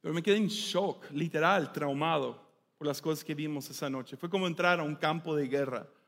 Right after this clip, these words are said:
y salir del otro lado. Y me acuerdo orando en el cuarto diciendo, "Dios, ¿qué pudiéramos hacer para ayudarle a esta gente?" O sea, ¿qué programa de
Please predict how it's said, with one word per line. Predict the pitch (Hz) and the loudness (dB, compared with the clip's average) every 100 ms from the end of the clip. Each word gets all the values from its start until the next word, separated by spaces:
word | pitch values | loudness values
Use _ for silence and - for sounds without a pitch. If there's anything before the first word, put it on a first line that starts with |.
| _ _ _ _ _ _ _ _ - | _ _ _ _ _ _ _ _ -8
y | 151 | 0
salir | 165 175 180 | 2 2 2
del | 175 | 2
otro | 170 165 | 2 2
lado. | 160 175 175 | 2 4 2
Y | 156 | 0
me | 156 | -2
acuerdo | 185 208 190 | -2 0 2
orando | 160 156 175 175 151 135 156 _ _ - | 2 2 0 0 0 -2 -6 _ _ -6
en | 147 | -2
el | 143 | -2
cuarto | 147 165 180 180 156 | 0 2 2 2 -2
diciendo, | 147 - 170 151 | -4 -4 -4 -2
"Dios, | 180 208 - | -2 -2 -6
¿qué | - 185 | -2 -2
pudiéramos | 190 226 202 170 190 208 190 175 | -2 -4 -2 0 0 0 -2 -4
hacer | 135 - 190 220 165 | -6 -6 -4 -4 -4
para | 147 147 | -4 -2
ayudarle | 147 151 165 170 | 0 0 0 -2
a | |
esta | - 180 | -4 -8
gente?" | 240 233 185 123 _ _ _ _ _ _ _ _ _ _ _ _ _ | -6 -6 -6 -14 _ _ _ _ _ _ _ _ _ _ _ _ _
O | 143 | -6
sea, | 147 190 | -2 2
¿qué | 214 220 | 4 4
programa | 185 - 196 185 170 175 202 190 | 2 4 6 8 8 8 6 6
de | 175 156 143 | 6 6 4